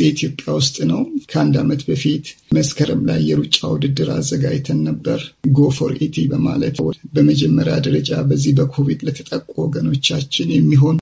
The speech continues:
ወደ ኢትዮጵያ እርዳታ ለመላክ ችለናል። እንደገናም ደግሞ አሁን በቅርቡ በዚሁ ለኢትዮጵያ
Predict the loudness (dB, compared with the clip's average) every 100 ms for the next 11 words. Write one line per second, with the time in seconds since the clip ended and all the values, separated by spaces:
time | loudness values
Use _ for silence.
0 | -4 -2 0 0 -2 -4 -4 -2 -2 2
1 | 4 4 4 2 2 0 0 0 2 2
2 | -2 -6 -2 2 4 2 0 -6 -6 2
3 | 4 6 6 4 4 4 4 4 4 4
4 | 2 4 6 6 6 4 0 -2 2 4
5 | 2 -4 _ 0 4 4 4 4 4 2
6 | 0 2 4 4 2 -2 -2